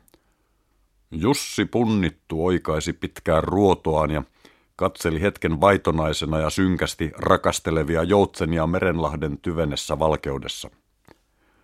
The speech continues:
Mutta kyllä minä kaikesta huolimatta olen mieluummin ihminen kuin eläin, siksi että se on niin vaikeata, suorastaan mahdotonta, ja mitä vaikeampaa, sen kauniimpaa. Jussi Punnittu vaikeni ja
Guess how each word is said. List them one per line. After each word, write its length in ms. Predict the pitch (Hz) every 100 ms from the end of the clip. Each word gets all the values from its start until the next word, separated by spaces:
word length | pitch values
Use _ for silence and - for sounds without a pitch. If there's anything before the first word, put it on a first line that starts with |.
| _ _ _
Mutta 200 | 127 147
kyllä 260 | 165 165 117
minä 220 | 123 131
kaikesta 400 | 135 135 - 101
huolimatta 560 | 107 107 90 78 - 82
olen 140 | 82
mieluummin 440 | 92 92 87 82 90
ihminen 420 | 92 87 73 71
kuin 220 | 78 76
eläin, 340 | 78 73 65 - _ _ _ _ -
siksi 460 | 120 - - 135 -
että 280 | - -
se 160 | - 101
on 180 | 90 87
niin 220 | 85 80 87
vaikeata, 560 | 92 90 - 71 - - _ _ _ _ -
suorastaan 680 | - 98 - - 85 82 - -
mahdotonta, 800 | 92 92 80 73 - 71 65 - _ _ _ _ -
ja 60 | 98
mitä 220 | 107 85
vaikeampaa, 760 | 107 101 82 78 69 82 76 - _ _ -
sen 320 | 113 101 73
kauniimpaa. 720 | 98 95 85 73 69 - 67 - _ _ _ _ _ _ _ _ _ _ _ _ -
Jussi 460 | 90 127 - - 90
Punnittu 680 | 107 107 98 76 - 78 69
vaikeni 480 | 92 82 - 73
ja 120 | 73